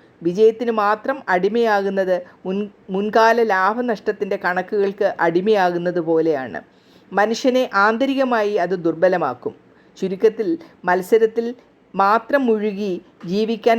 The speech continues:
മറന്നവർ ദീർഘകാലത്തിൽ ആത്മീയമായും മാനസികവുമായി പരാജയപ്പെടുന്നു. ജീവിതാവസാനം സമീപിക്കുമ്പോൾ പലർക്കും മത്സരം വേണ്ടിയിരുന്നില്ല എന്ന്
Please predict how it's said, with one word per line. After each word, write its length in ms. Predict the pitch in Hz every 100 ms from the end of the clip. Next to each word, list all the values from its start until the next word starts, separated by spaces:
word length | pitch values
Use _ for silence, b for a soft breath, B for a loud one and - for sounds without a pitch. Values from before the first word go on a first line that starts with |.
| 214
മറന്നവർ 480 | 185 190 208 196 170 - b -
ദീർഘകാലത്തിൽ 800 | 175 208 208 233 220 214 208 214 208
ആത്മീയമായും 800 | 165 185 185 226 247 220 190 190 185
മാനസികവുമായി 920 | 165 175 180 190 190 185 175 170 175 - -
പരാജയപ്പെടുന്നു. 840 | 156 156 160 160 165 156 135 135 135 _ b b b b
ജീവിതാവസാനം 800 | 196 262 311 330 320 320 311 302 285
സമീപിക്കുമ്പോൾ 720 | 220 220 233 233 254 240 220 185
പലർക്കും 520 | 196 208 226 - 269
മത്സരം 520 | 208 202 196 247 240 233 190
വേണ്ടിയിരുന്നില്ല 800 | 190 220 277 277 240 208 190 196 240 208
എന്ന് 140 | 175